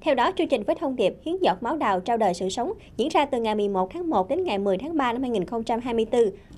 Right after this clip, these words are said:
Ở cấp thành phố, vận động mười nghìn người đăng ký hiến máu và tiếp nhận tối thiểu bảy nghìn bốn trăm đơn vị máu, tương đương hai mươi phần trăm chỉ tiêu của năm hai nghìn không trăm hai mươi tư. Trong đó, phấn đấu ít nhất sáu mươi lăm phần trăm đơn vị máu thể tích từ ba trăm năm mươi mi-li-lít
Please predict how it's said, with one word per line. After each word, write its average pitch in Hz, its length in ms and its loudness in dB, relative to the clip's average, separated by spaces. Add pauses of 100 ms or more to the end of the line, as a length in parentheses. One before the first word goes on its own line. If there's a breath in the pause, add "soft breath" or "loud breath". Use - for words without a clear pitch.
Ở 226 120 8
cấp 339 240 0
thành 220 140 -4
phố, 277 260 2
vận 240 220 0
động 214 200 2
mười 226 140 0
nghìn 220 220 0
người 214 160 2
đăng 254 180 -2
ký 320 140 0
hiến 339 200 0
máu 302 160 0
và 214 160 0
tiếp 330 200 0
nhận 202 220 2
tối 294 140 0
thiểu 240 300 2
bảy 208 140 2
nghìn 262 280 -2
bốn 269 140 0
trăm 254 240 0
đơn 240 180 -2
vị 190 140 2
máu, 220 260 0 (220 loud breath)
tương 330 160 2
đương 302 160 4
hai 302 140 -2
mươi 277 160 -2
phần 214 140 -2
trăm 269 200 0
chỉ 269 120 -6
tiêu 294 180 0
của 294 120 -2
năm 285 120 -2
hai 285 100 -6
nghìn 214 160 0
không 240 160 -4
trăm 254 180 -2
hai 262 160 -4
mươi 247 160 0
tư. 254 240 4 (260 loud breath)
Trong 277 160 2
đó, 294 260 4
phấn 349 140 0
đấu 349 120 2
ít 381 140 -2
nhất 370 160 0
sáu 339 180 -2
mươi 330 120 2
lăm 262 180 0
phần 208 160 0
trăm 262 220 0
đơn 254 200 0
vị 190 120 4
máu 233 220 -2
thể 214 160 -2
tích 370 200 -4
từ 208 120 2
ba 233 180 2
trăm 247 240 0
năm 247 160 -4
mươi 247 120 0
mi-li-lít 240 300 2